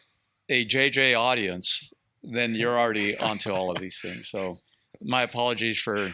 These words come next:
Speaker 1: stating the obvious.
Speaker 2: <laughs> So let's go
Speaker 1: Hmm.
Speaker 2: into the last few questions, Wayu.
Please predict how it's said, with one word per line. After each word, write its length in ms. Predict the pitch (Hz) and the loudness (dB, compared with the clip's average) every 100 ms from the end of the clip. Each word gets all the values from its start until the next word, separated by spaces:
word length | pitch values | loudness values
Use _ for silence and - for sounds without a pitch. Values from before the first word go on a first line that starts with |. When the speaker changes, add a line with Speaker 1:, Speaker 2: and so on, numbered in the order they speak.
| 160 | -4
Speaker 1:
stating 420 | - - 117 110 95 | -2 0 2 2 0
the 100 | 92 | 0
obvious. 540 | 87 - - - - - | 0 -2 -2 -4 -4 -6
Speaker 2:
<laughs> 40 | - - - - | -10 -4 -4 -4
So 120 | - 196 165 | -2 0 2
let's 280 | 156 208 - | 2 0 0
go 160 | 185 | 0
Speaker 1:
Hmm. 120 | 175 139 | 0 0
Speaker 2:
into 180 | 165 | 0
the 120 | 147 143 | 0 0
last 340 | 147 160 - | 0 0 -2
few 180 | 151 147 | -2 -2
questions, 540 | - 147 151 165 127 | 0 0 2 -2 -2
Wayu. 420 | 127 123 123 120 | 0 2 2 -2